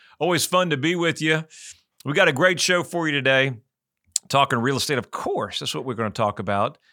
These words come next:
Um, and we're talking about the season upon us. Got the spring market coming. It's, like, within weeks. It's hard to believe it. Not officially, but it's within weeks.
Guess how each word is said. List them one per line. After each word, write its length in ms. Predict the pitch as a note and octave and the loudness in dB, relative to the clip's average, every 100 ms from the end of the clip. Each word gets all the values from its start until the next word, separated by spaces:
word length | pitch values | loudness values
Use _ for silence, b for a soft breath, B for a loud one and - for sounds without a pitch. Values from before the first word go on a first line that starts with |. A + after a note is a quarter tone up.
| b - | b -10
Um, 600 | G#2 G2+ G2 F#2 F#2+ - _ - | -6 -4 -4 -6 -10 -14 _ -10
and 80 | C3 | -8
we're 60 | C4 | -2
talking 280 | - - | -2 -2
about 320 | E3 C#3 A#2+ - | 2 2 2 -2
the 420 | B2+ A#2+ A2+ B2+ _ | -4 -2 -6 -10 _
season 720 | - - D#3 D#3 A2+ F#2+ F#2 - - | -2 -2 -2 -6 -6 -6 -6 -10 -16
upon 340 | - A2 G2 | -10 -6 -6
us. 380 | F#2+ G#2+ - - - | -8 -12 -12 -14 -16
Got 140 | - | -14
the 60 | A#2+ | -8
spring 380 | - C3+ B2 A#2 | -6 -6 -8 -6
market 380 | A2 G#2+ - | -6 -8 -10
coming. 360 | - A2 A2 G2+ b b b _ | -6 -4 -2 -4 b b b _
It's, 180 | - - | -14 -10
like, 140 | F#3 _ _ | -12 _ _
within 320 | B2+ C#3 C#3 | -10 -6 -4
weeks. 380 | A2 B3+ - - | -4 -6 -8 -8
It's 80 | - | -4
hard 180 | D#3+ A3+ | -4 -4
to 60 | |
believe 300 | F#3 B2+ D#3 | -4 -4 -6
it. 140 | G2+ - _ _ | -8 -16 _ _
Not 120 | D3 C4 | -12 -12
officially, 500 | - A3 - C#3 A#2 | -6 -4 -4 -4 -4
but 160 | A#2+ | -4
it's 160 | D#3+ - | -4 -6
within 340 | C4+ D3+ C#3+ | -10 -10 -6
weeks. 300 | D#3 F#3 - | -6 -6 -6